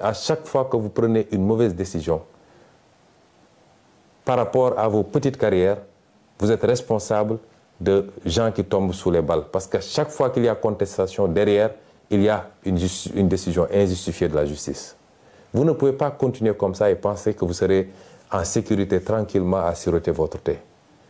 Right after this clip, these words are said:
Je vous l'ai toujours dit, si le pays brûle, vous ne serez pas épargné. Revenez à la raison. Autant il y a énormément de magistrats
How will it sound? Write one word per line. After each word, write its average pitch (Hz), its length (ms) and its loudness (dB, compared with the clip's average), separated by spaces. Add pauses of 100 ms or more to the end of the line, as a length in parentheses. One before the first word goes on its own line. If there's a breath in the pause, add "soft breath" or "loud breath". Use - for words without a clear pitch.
(260 soft breath)
Je 120 100 0
vous 127 100 2
l'ai 127 160 0
toujours 117 280 0
dit, 85 200 -2 (720)
si - 180 0
le 139 120 4
pays 131 220 0
brûle, 113 340 0 (880)
vous 98 100 2
ne 110 80 4
serez 95 220 2
pas - 240 -2
épargné. 73 400 -4 (1500)
Revenez 123 680 2 (500)
à 98 80 0
la 92 120 2
raison. 92 360 2 (760)
Autant 135 320 2
il 127 100 4
y 120 40 4
a 117 200 0
énormément 117 440 2
de 98 100 0
magistrats 92 600 -2